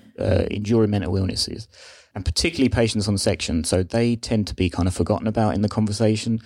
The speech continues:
So there's loads of people sectioned every year. Um, I think there's over fifty thousand a year sectioned. And there's lots of people currently on section.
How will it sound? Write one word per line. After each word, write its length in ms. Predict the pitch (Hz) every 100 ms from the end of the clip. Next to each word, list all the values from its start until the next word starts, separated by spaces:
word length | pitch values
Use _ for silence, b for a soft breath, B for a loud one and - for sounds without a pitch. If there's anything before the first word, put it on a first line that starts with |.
| B B B
So 100 | 117
there's 120 | 117
loads 200 | 175 156
of 60 | 131
people 160 | 107
sectioned 320 | 104 104 101
every 180 | 98 95
year. 340 | 101 98 92 90 -
Um, 440 | 95 92 92 - -
I 60 |
think 100 | -
there's 140 | 123 107
over 120 | 98
fifty 280 | - 95 95
thousand 400 | 92 95 90 85
a 20 |
year 260 | 95 98 90
sectioned. 380 | - 104 - 95
And 80 |
there's 60 | 110
lots 120 | 135
of 40 | -
people 160 | 113
currently 340 | - 139 135 92
on 120 | 87
section. 420 | - - - -